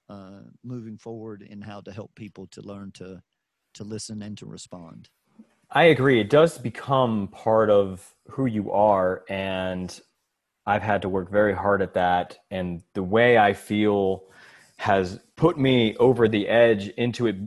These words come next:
Speaker 2: you know, kind of instilling into my being was, and again, like, I don't, this,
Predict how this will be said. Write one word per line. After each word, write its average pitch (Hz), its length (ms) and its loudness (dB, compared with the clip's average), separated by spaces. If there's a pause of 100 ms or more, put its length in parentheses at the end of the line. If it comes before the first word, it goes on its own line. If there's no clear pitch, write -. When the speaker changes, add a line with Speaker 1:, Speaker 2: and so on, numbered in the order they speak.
(200)
Speaker 2:
you 117 80 -2
know, 101 260 2
kind 110 220 -2
of 104 60 -2
instilling 131 580 0
into 104 220 -4
my 104 160 0
being 113 560 -2 (340)
was, 110 800 4 (1400)
and 123 80 0
again, 127 320 2
like, 113 160 2
I 117 120 2
don't, 143 280 0
this, 156 160 0